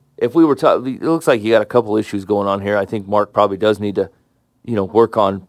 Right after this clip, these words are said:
parenting his kid. But, like, with, here's the thing is, like, without the divorce in the middle of this or whatever situation caused the, a, a broken family,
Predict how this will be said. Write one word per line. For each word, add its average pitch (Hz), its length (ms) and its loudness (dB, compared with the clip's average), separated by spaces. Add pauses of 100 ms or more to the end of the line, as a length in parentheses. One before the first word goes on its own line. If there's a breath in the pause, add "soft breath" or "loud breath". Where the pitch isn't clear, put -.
parenting 113 420 2
his 98 140 -10
kid. 123 300 2
But, 107 120 2
like, 120 200 2
with, 131 180 -4 (200 soft breath)
here's 196 160 0
the 180 60 -4
thing 208 220 0
is, 143 120 -4
like, 139 180 2
without 156 460 2
the 135 80 4
divorce 120 440 2
in 135 60 -4
the 120 60 -4
middle 139 200 6
of 131 60 2
this 143 200 4
or 117 60 2
whatever 151 440 2
situation 131 580 0
caused 127 320 2
the, 113 120 -2
a, - 20 0
a 95 220 0
broken 117 440 2
family, 120 480 0